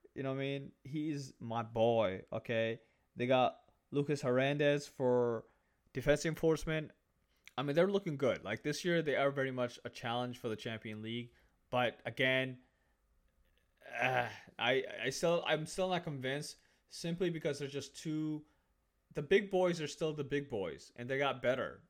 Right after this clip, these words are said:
You know what I mean? I think this year in the Champion League specifically, I think Barcelona is really gonna be a contender for people, and I really think they're just getting better.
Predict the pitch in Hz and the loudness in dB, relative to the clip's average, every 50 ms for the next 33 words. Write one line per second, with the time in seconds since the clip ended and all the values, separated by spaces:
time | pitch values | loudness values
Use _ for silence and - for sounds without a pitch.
0 | _ _ - 104 107 110 113 120 117 113 120 - 151 143 135 143 143 139 - 147 | _ _ -14 -12 -10 -8 -6 -4 -2 -2 -2 -2 -4 -8 -4 -4 -4 -4 -4 -6
1 | 139 139 131 127 123 117 113 - _ _ _ _ _ _ _ - 123 123 120 - | -4 -2 0 0 0 0 -2 -6 _ _ _ _ _ _ _ -10 -8 -8 -6 -4
2 | - 139 139 135 147 139 135 135 127 123 123 - - 160 156 - 139 - 127 110 | -4 -4 -4 -4 -4 -6 -6 -6 -6 -6 -8 -6 -6 -6 -4 -6 -8 -6 -4 -4
3 | 104 104 101 - _ _ _ _ _ _ _ _ _ _ _ _ _ _ _ _ | -4 -4 -8 -10 _ _ _ _ _ _ _ _ _ _ _ _ _ _ _ _
4 | - - - 147 139 131 - 127 127 127 123 - 139 135 135 135 123 113 104 113 | -16 -10 -6 -6 -6 -2 0 0 0 0 0 -2 -4 -2 -2 -4 -4 -6 -4 -2
5 | 123 127 131 117 123 120 113 127 120 120 - 117 98 - 131 131 135 127 - 110 | -2 0 0 0 -2 -2 -2 -2 -4 -4 -4 -6 -8 -8 -8 -8 -10 -10 -12 -12
6 | - - 131 143 - - 92 - - _ _ - - 104 104 - - - 113 113 | -6 -4 -4 -4 -4 -6 -8 -10 -10 _ _ -12 -10 -10 -10 -8 -4 -2 0 0
7 | 107 113 139 139 147 143 139 143 135 127 123 117 107 - 127 117 113 - - 127 | 0 0 2 2 2 2 0 -2 -4 -2 -4 -4 -4 -2 -2 -2 -2 -2 0 0
8 | 117 117 113 107 107 120 117 120 110 87 - - | 0 0 -2 -2 2 4 4 4 4 0 -6 -8